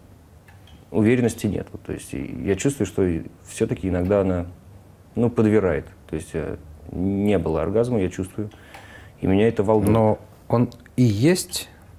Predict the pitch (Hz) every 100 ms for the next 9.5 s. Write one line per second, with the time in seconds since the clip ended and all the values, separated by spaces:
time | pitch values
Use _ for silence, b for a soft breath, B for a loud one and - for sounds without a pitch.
0 | - - - 165 170 - 170 165 156 160
1 | 165 160 160 156 151 - 120 143 - 143
2 | 135 131 123 123 117 123 117 117 107 -
3 | - 175 - 107 - 85 82 - 101 80
4 | 80 101 120 147 120 117 - 110 98 95
5 | 82 - - - - 95 95 95 87 85
6 | 85 85 - B B - 117 139 139 135
7 | 127 117 104 - 92 95 - 98 113 107
8 | 95 104 95 104 101 101 98 95 98 95
9 | 95 90 98 95 123